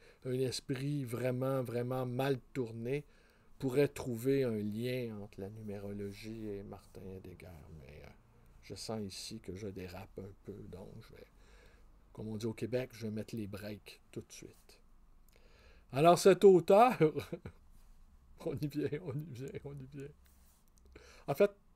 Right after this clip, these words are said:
peut-être je viendrai même pas. De toute façon, sans doute, hein, mon, mon,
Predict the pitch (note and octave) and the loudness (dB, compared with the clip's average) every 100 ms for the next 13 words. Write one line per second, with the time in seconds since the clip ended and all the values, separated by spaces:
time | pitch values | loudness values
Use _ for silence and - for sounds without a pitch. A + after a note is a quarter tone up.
0 | - F#3 A3+ G#3 D#3 C3+ C#3 C3 C3 C#3 | -6 -2 2 2 0 0 2 2 0 -4
1 | C3+ C#3 D3+ C3+ A#2+ - - - - - | -2 0 0 -2 -10 -14 -16 -16 -20 4
2 | F#3 A#3+ A3 - - - - G3 E3+ D3 | 6 6 2 -4 -20 -6 12 12 12 12
3 | F3+ A#3 - _ _ - - - B2+ D3+ | 12 12 10 _ _ -20 -20 -8 -6 -6
4 | D#3+ - - - - - _ - _ - | -8 -20 -20 -20 -20 -20 _ -20 _ -18
5 | B2 G#2+ G#2 - - - - - - | -16 -16 -18 -20 -20 -20 -20 -20 -16